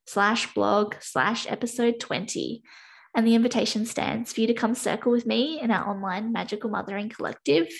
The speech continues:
New Moon and Full Moon Circles. Or if you'd like a more intimate container to work with me on becoming the grounded guide your child chose you to be, please send me an email, dania at dania foster dot com.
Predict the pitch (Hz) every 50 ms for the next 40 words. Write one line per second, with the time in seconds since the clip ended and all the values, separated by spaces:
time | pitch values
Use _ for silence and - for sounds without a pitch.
0 | - - 214 196 202 208 220 226 226 240 262 247 - 220 220 226 240 247 247 254
1 | - 143 110 - - 240 262 330 370 381 - - - - _ _ - - - -
2 | - - _ _ _ _ _ - 233 233 294 330 - - - 247 - 233 233 226
3 | 202 196 202 202 - 214 208 208 196 - 214 214 - - 214 208 - - - 233
4 | 220 - - 208 208 208 208 208 - 226 202 202 196 208 202 - 226 226 - 240
5 | 262 294 311 294 240 220 208 208 202 - - 202 202 196 208 202 202 - - 185
6 | 175 190 190 208 202 - - 165 - 165 - 240 - - - 220 - - - -
7 | 76 73 - - - - 196 233 226 233 233 226 220 233 226 285 392 415 - _
8 | - - - - - _ - - 208 214 208 214 - 208 202 196 202 196 190 -
9 | - 190 196 190 180 190 202 180 202 233 - _ _ _ _ _ _ _ - -
10 | 202 214 208 208 208 208 208 - - 208 190 - - - 196 202 214 220 220 220
11 | 220 - 202 - - - 202 202 - - - - - - 240 269